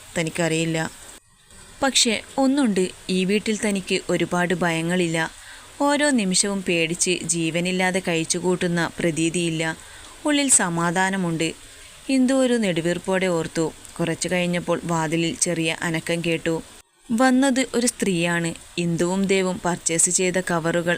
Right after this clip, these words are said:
അവരുടെ കയ്യിലുണ്ടായിരുന്നു. "കാറിൽ നിന്ന് എടുത്തതാ ഇത്. ഇവിടെ കൊണ്ടുവെക്കാൻ പറഞ്ഞു. ഇതിവിടെ വെച്ചോട്ടെ മാഡം?"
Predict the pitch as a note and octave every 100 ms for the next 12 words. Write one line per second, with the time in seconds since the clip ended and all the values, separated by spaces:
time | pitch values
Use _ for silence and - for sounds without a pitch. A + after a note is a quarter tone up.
0 | - E3+ D#3+ E3+ F3+ E3+ E3 F3 E3 D#3+
1 | E3 E3+ E3 E3 - - - - - -
2 | B3+ B3+ C#4 C4+ B3+ G3+ F3 G3 F#3 F3
3 | E3 E3 - - - - C#4 C4 C#4 G#3
4 | F3+ F3 F#3+ F#3+ G3 F#3 E3 E3 E3 -
5 | - - A#3+ A#3+ A#3+ F#3+ - E3+ F#3 F#3
6 | E3 E3